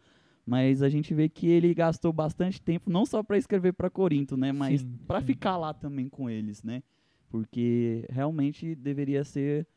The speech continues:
Speaker 1: assim, uma, uma igreja multi-, multiforme, né? Uma igreja
Speaker 2: Sim.
Speaker 1: bem, bem ampla, bem,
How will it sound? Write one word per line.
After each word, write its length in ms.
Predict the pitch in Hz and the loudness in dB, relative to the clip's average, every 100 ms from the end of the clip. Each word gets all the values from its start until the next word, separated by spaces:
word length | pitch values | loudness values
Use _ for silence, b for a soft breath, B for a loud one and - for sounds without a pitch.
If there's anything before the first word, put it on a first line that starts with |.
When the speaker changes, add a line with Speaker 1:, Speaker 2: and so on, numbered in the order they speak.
| _ _ | _ _
Speaker 1:
assim, 420 | 117 - 135 127 | -12 -6 -2 2
uma, 560 | 135 135 135 135 131 110 - | 2 2 2 2 0 -4 -4
uma 240 | 117 127 | 0 2
igreja 800 | 127 117 123 135 139 143 131 123 - - - _ _ _ _ | 2 4 4 4 4 2 2 0 -8 -20 -20 _ _ _ _
multi-, 800 | - 160 190 - - 185 165 147 - _ _ _ | 8 10 10 8 2 2 2 0 -4 _ _ _
multiforme, 800 | 147 180 - 196 - 143 120 120 | 2 2 2 -2 2 2 4 2
né? 120 | 120 131 | 0 2
Uma 140 | 127 | 2
igreja 360 | 123 135 139 151 | 2 2 4 2
Speaker 2:
Sim. 60 | |
Speaker 1:
bem, 340 | 131 143 160 151 | 4 4 4 4
bem 260 | 139 156 | 6 8
ampla, 520 | 139 139 123 117 107 101 | 10 10 8 2 0 -2
bem, 560 | 110 123 139 131 117 | 2 4 6 6 4